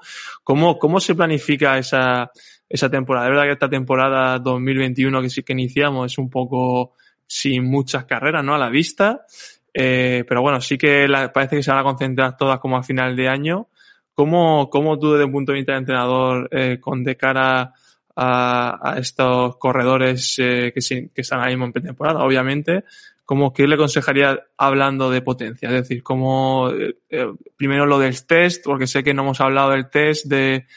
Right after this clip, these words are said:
de la F T P, que lo hemos dejado un poco así pasar por encima. ¿Cómo, cómo le recomiendas que sean los pasos a seguir?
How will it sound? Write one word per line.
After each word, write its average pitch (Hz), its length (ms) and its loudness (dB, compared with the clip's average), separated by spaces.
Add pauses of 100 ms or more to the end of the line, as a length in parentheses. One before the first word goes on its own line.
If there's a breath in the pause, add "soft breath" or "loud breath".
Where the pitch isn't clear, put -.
(120)
de 139 160 0
la 139 80 2
F 135 160 -2
T 135 140 -2
P, 170 200 2
que 147 60 0
lo 139 60 2
hemos 143 140 2
dejado 135 200 0
un 139 60 -6
poco 139 160 0
así 131 160 -4
pasar 131 340 -2
por 135 140 -2
encima. 160 560 0 (240 soft breath)
¿Cómo, 160 340 2
cómo 175 260 2
le 165 60 4
recomiendas 143 460 0
que 143 80 -4
sean 139 260 0
los 131 160 -2
pasos 139 380 -2
a 139 40 -4
seguir? 117 340 -6